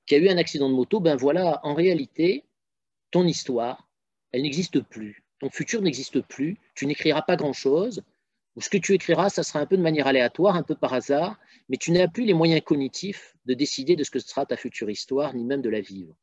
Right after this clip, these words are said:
ni même peut-être de la ressentir, parce que si tu as par exemple un émoussement, euh, affectif ou un émoussement des émotions, euh, euh, ben, euh, où évidemment, si tu as un problème de contrôle inhibiteur, tu, tu, tu effraieras les gens quand tu rentreras en relation avec eux.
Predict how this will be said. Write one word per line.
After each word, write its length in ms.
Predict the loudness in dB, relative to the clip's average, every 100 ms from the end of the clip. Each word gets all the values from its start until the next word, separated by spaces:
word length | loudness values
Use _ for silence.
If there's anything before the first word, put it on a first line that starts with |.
| _ -8
ni 100 | 2
même 180 | 2 2
peut-être 260 | 2 2 4
de 80 |
la 100 | 4
ressentir, 560 | 2 0 -2 -4 -6 -6
parce 200 | -8 -4
que 240 | 4 4 4 _ _ _
si 260 | -8 -6 -2
tu 140 | 2
as 60 | 2
par 160 | 2
exemple 260 | 0 0 -2
un 80 | -2
émoussement, 760 | -2 -4 -8 -4 -4 -2 -2
euh, 140 | -2 -2 _ _ -10
affectif 840 | -8 -4 -4 -4 -8 -6 -6 -6
ou 80 | -4
un 100 | -2
émoussement 400 | -2 -4 -6 -2
des 160 | -2 0
émotions, 720 | -2 -6 -8 -10 -8 -4 -2
euh, 160 | -2 -2 _ _ _ -6
euh, 320 | -4 -2 -4
ben, 280 | -4 -4 -4
euh, 400 | -4 -4 -6 -8
où 240 | -8 0 0
évidemment, 380 | 2 0 0
si 200 | -4 -8
tu 220 | -6 0 2
as 380 | 2 -4 -6
un 60 | -10
problème 280 | -4 -2 -2
de 60 |
contrôle 560 | -4 -6 -6 -2 0 0
inhibiteur, 600 | -4 -10 -12 -6 0 0
tu, 280 | -2 -12 -12
tu, 160 | -18 _
tu 160 | -4 -4
effraieras 400 | 0 0 2 4
les 120 | 2
gens 180 | 0 -6
quand 120 | -8
tu 120 | -8
rentreras 320 | -8 -4 -4
en 100 | -2
relation 340 | -4 -4 -6 -6
avec 240 | -6 -2
eux. 160 | -2